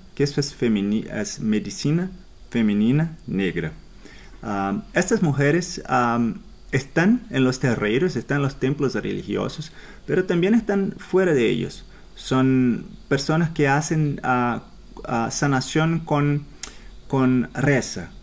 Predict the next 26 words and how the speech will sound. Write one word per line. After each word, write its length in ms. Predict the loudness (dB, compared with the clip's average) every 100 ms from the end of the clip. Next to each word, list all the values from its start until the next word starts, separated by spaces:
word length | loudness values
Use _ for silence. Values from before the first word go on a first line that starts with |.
| -6
con 260 | 0 0 0
oraciones, 580 | 0 -2 2 2 2 2
¿no? 340 | 2 0 -2
Con 640 | 0 2 4 4 4 2
bendiciones. 840 | 4 4 4 0 2 2 2 -4 -10 -14 -20 -20 -18
Son 280 | -6 0 2
las 140 | 4 4
mujeres 440 | 4 4 4 2
que 100 | 0
apoyan, 580 | 0 2 4 4 2 0
ah, 260 | 0 0 -2
en 180 | 0 2
los 160 | 2 0
partos. 600 | 2 2 0 -8 -12 -14 -16 -18 -18 -6
Ah, 760 | 0 2 4 2 2 2 0 0 -2
son 260 | -2 0 2
mujeres 340 | 4 2 2 0
que 100 | -2
practican 640 | -2 -2 -2 0 2 2
aún 380 | 2 2 2 -2 4
otros 420 | 4 6 2 2
oficios 640 | 0 0 0 0 -4 -6 -14 -20 -6
envasados 640 | 0 0 0 0 0 0 2
en 160 | 4
estos 500 | 2 0 -4 -4 -10 -16 -18
conocimientos. 880 | 0 2 2 -2 -4 -4 -8 -12 -14